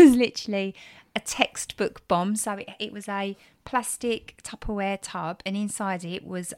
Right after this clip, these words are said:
a alarm clock, but a traditional alarm clock that had the bells that ring, <laughs> and there was wires coming out of it. And, um, what else did he say was in there? There was, um, oh, it contained six pounds of organic explosive fireworks,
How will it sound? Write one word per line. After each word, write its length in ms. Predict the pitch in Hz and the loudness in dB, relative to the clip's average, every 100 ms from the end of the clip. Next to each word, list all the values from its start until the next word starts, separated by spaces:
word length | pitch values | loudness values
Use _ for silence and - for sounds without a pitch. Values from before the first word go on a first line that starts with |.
| - | -8
a 280 | 180 180 185 | -8 -8 -10
alarm 320 | 185 196 180 - | -6 -4 -4 -6
clock, 300 | 165 - - | -8 -8 -6
but 80 | - | -10
a 40 | |
traditional 440 | - 214 202 202 | -6 -6 -4 -4
alarm 200 | 196 196 | -2 -4
clock 280 | 196 220 - | -4 -8 -6
that 100 | - | -8
had 180 | - 196 | -6 -6
the 180 | - 196 - - _ - | -4 -6 -8 -20 _ -2
bells 340 | 190 196 214 | 0 0 -2
that 220 | 190 180 | -6 -6
ring, 340 | 190 202 233 269 302 | -4 0 0 0 0
<laughs> 500 | 254 - - - - | 0 -4 -20 -8 -2
and 100 | 208 | -2
there 60 | 196 | -2
was 120 | 196 | -2
wires 280 | 220 196 - | 2 2 0
coming 260 | - 196 | -8 -6
out 160 | 196 190 | -4 -6
of 100 | - | -6
it. 200 | 170 - - - _ _ - - _ | -10 -10 -18 -20 _ _ -20 -20 _
And, 260 | 185 180 175 - _ _ | -2 -2 -6 -12 _ _
um, 400 | 185 185 180 180 | -4 -2 -2 -4
what 140 | 208 - | -6 -8
else 140 | 190 | -8
did 80 | 185 | -8
he 80 | 180 | -6
say 200 | - 175 | -4 -4
was 140 | 180 | 0
in 160 | 180 175 | 0 2
there? 140 | 175 | 2
There 120 | 185 | 2
was, 180 | 180 175 | 0 4
um, 340 | 185 180 180 185 - - - - - | 4 4 2 -2 -10 -20 -20 -20 -2
oh, 60 | 214 | 2
it 180 | 202 - | 2 2
contained 380 | 214 202 202 196 | -2 2 2 0
six 400 | - - 262 - | -2 0 -2 -2
pounds 320 | - 208 196 | 0 2 2
of 60 | |
organic 440 | 202 208 202 196 - | 0 2 0 0 -2
explosive 480 | 190 - 202 - 190 | -6 0 0 0 -2
fireworks, 800 | 190 180 175 175 185 - - | 0 2 2 0 -2 -8 -8